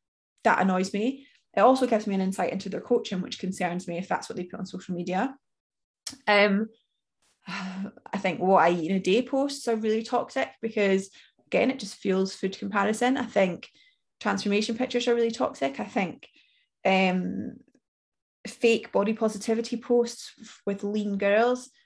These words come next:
are really toxic, um, because again, they just focus, they highlight the focus on the body, and anything that's focusing on body or, like, how someone else looks and eats, I think is really toxic. So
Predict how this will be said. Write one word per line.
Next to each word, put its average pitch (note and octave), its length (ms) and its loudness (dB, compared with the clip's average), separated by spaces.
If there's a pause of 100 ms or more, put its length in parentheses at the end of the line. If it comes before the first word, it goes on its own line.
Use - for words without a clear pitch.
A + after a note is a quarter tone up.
(220)
are G#3 120 2
really A3 220 0
toxic, D4 540 -2 (680)
um, A3 240 6
because G3+ 280 -8
again, A3 340 4
they A#3+ 120 2
just F#3+ 200 -8
focus, - 640 -4 (280)
they G#3+ 560 -4 (100)
highlight A3+ 680 4
the G#3+ 60 -10
focus G#3+ 380 -4
on G3+ 120 0
the F#3 60 -2
body, G3 640 0 (320)
and - 100 -4
anything C4 340 2
that's - 160 -6
focusing A3 480 0
on F#3+ 160 0
body G3 380 0
or, F#3+ 160 -2
like, F#3+ 300 -2 (540)
how G#3 320 -2
someone G#3+ 440 -2
else F#3+ 240 0
looks G3 300 -4
and F3 140 -8
eats, - 420 -8 (580)
I A3 40 -8
think G3+ 260 -2
is G3 100 -8
really G3 180 -2
toxic. - 580 -6
So G3+ 360 -2